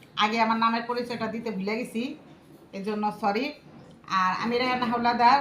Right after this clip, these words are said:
তোমাদের মাঝে নিয়ে আসলাম ডেলি ব্লগ। তো আজকে দুপুরে রান্না করব কি তোমাদের দেখাবো, মুখে বলবো না, দেখাবো। আর এখন আমি খাবো না, রা-, এই নাস্তা, নাস্তা খাওয়া দাওয়ার পর দুপুরে রান্নার আয়োজন করব। আর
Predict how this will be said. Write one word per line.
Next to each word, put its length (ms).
তোমাদের 340
মাঝে 240
নিয়ে 160
আসলাম 200
ডেলি 200
ব্লগ। 240
তো 120
আজকে 220
দুপুরে 360
রান্না 340
করব 160
কি 100
তোমাদের 300
দেখাবো, 340
মুখে 280
বলবো 260
না, 60
দেখাবো। 300
আর 160
এখন 220
আমি 180
খাবো 240
না, 60
রা-, 240
এই 80
নাস্তা, 340
নাস্তা 300
খাওয়া 160
দাওয়ার 240
পর 100
দুপুরে 300
রান্নার 360
আয়োজন 340
করব। 160
আর 200